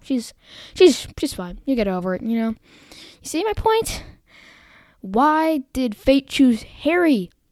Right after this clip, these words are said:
to be the only one with the same trauma in his past that affected him so deeply when Dementors were around?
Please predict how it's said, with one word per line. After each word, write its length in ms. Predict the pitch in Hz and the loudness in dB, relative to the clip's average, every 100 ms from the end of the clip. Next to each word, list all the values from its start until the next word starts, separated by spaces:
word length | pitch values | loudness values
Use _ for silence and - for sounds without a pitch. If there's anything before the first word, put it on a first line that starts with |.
| _ - | _ -4
to 80 | |
be 160 | 240 269 | 2 4
the 180 | 233 240 | 4 2
only 460 | 240 285 285 277 262 - | 6 6 8 6 6 2
one 560 | 196 254 277 247 240 - _ _ _ | 0 2 4 4 2 -2 _ _ _
with 180 | 247 254 | -4 -2
the 100 | 240 | -4
same 400 | 233 277 277 254 247 | -2 2 4 2 0
trauma 720 | - 226 208 262 285 247 220 | -6 -2 0 4 4 4 2
in 160 | 208 | 0
his 200 | 226 220 - | 0 -2 -4
past 640 | - 240 240 190 190 - - - | -4 -2 0 -2 -6 -14 -20 -14
that 160 | 214 - | -12 -10
affected 440 | 240 262 269 254 | -6 -4 -4 -6
him 180 | 233 226 | -6 -6
so 480 | - - 254 240 - - | -4 0 2 2 0 -6
deeply 540 | 185 294 320 247 220 214 | -4 -2 0 0 0 0
when 180 | 220 214 | 0 0
Dementors 640 | 214 233 240 233 214 202 | 2 0 0 0 -2 -4
were 160 | 220 226 | -6 -6
around? 640 | 196 226 277 277 196 165 | -6 -4 0 0 -2 -6